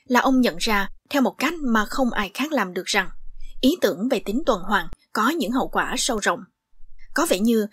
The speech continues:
anh ấy có niềm tin sâu sắc vào tầm quan trọng vũ trụ của những gì anh ấy đang làm, gần như là niềm đam mê tôn giáo. Mendeleev tin vào Chúa,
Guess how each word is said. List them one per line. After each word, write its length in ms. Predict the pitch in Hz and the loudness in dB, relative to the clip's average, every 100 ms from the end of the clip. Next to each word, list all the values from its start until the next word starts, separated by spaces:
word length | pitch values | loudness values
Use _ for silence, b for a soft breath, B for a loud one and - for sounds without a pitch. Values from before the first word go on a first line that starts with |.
| b | b
anh 120 | 262 | 0
ấy 280 | 220 220 302 | 2 -2 -2
có 100 | 294 | -2
niềm 200 | 320 190 214 | 0 0 0
tin 140 | 196 | 0
sâu 240 | 190 208 165 | 0 0 -2
sắc 240 | - 277 330 - | -2 -2 -4 -2
vào 180 | 226 - | 0 2
tầm 220 | 214 196 | 0 -4
quan 200 | - 247 | -2 -2
trọng 260 | 226 190 160 | 0 -2 -4
vũ 160 | - - | -8 -2
trụ 240 | 262 202 - - - | 0 0 -4 -6 0
của 100 | 240 | 4
những 220 | 254 247 | 4 4
gì 240 | 285 214 196 | 2 2 2
anh 160 | 220 | -2
ấy 200 | 196 214 190 | -2 -2 -2
đang 140 | 196 | -2
làm, 180 | 190 180 - - _ _ _ | -2 -4 -6 -10 _ _ _
gần 240 | 254 240 220 | 2 4 6
như 280 | 240 233 220 | 6 4 2
là 160 | 220 214 | 2 4
niềm 240 | 208 175 | 2 0
đam 200 | 208 202 | -2 0
mê 200 | 202 190 - | -2 -2 -4
tôn 120 | 190 | -4
giáo. 220 | 185 185 294 - - - - - - | -4 -4 -4 -6 -10 -10 -6 -4 0
Mendeleev 640 | 285 262 247 233 208 294 - - | 4 6 6 4 0 -2 -2 2
tin 180 | 247 | 4
vào 140 | 233 247 | 4 2
Chúa, 240 | - 190 | 0 -2